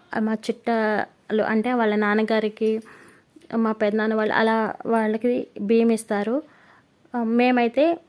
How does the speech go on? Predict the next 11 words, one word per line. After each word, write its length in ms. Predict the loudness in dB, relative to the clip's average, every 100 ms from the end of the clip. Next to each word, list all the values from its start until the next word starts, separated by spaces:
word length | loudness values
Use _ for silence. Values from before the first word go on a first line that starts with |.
| -16 -4
మా 120 | -2
అత్తయ్య, 420 | -2 -4 0 2
మామయ్యకి 440 | 4 2 0 -2 0
బియ్యం 280 | 0 2 0
ఇస్తారు 360 | -2 -4 -2
మా 120 | -2
హస్బెండ్. 640 | -2 -4 -6 -6 -6 -6 -8 -10 _ _ _ _ _ _ _ _ _ _ _ _ -4
ప్రతి 220 | 0 -2
సంవత్సరం 440 | 0 0 2 0
కంపల్సరీ 680 | 0 0 2 0 0 2 2
వెళ్తాము. 500 | 2 0 -4 -4